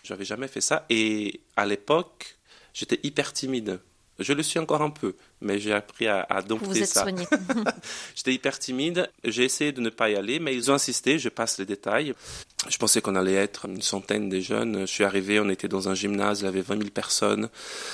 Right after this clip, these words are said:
Speaker 1: C'était un gros truc, je me suis dit, « Mais qu'est-ce que je fais ici ? » Donc je me rappelle très, très, très bien, on était sur l'un des gradins, assis, euh,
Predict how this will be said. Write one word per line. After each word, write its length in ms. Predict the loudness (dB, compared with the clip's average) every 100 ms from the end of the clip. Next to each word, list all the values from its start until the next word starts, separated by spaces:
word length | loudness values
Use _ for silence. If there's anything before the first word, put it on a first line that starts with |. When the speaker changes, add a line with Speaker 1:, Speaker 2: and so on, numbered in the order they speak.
| -12 -8
Speaker 1:
C'était 260 | -6 -2 0
un 100 | 2
gros 200 | 4 2
truc, 460 | 2 0 0 0
je 100 | -6
me 60 | -6
suis 100 | -4
dit, « 20 | -4
Mais 60 |
qu'est-ce 420 | -4 -4 -2 -2
que 80 | -4
je 120 | -10
fais 220 | -10 -8 -4
ici ? » 540 | -2 -2 -2 -4 -6 -12 -12 -12 -12 _
Donc 140 | -10
je 80 | -6
me 80 | -2
rappelle 280 | 2 2 0
très, 220 | -4 -4
très, 180 | -4 -8
très 200 | -4 -4
bien, 420 | 0 0 2 0 -2
on 180 | -2
était 380 | -2 -4 -2 -2 -6 -16 -16 -6
sur 440 | -4 0 0 0
l'un 160 | 0 -2
des 180 | -2 -4
gradins, 460 | -2 0 0 0
assis, 440 | 0 2 2 2
euh, 140 | 2